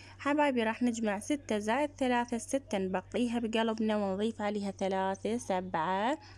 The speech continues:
طلع أصابعنا طبعا، ستة بقلبنا ونطلع ثلاثة من أصابعنا، نضيفهم على الستة، سبعة، ثمانية،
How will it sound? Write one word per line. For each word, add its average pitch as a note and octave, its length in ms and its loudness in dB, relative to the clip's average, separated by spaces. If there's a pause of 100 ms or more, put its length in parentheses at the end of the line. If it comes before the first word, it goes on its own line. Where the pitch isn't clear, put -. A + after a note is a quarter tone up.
(120)
طلع A#3+ 360 2
أصابعنا A3 580 0
طبعا، F#3+ 520 2 (300)
ستة - 340 -2
بقلبنا G#3 480 0
ونطلع G#3 440 0
ثلاثة F#3+ 480 0
من F3 200 -2
أصابعنا، G#3 640 0
نضيفهم G#3 500 -4
على E3+ 180 -4
الستة، - 500 -4 (720)
سبعة، G3+ 720 0 (200)
ثمانية، G3 880 0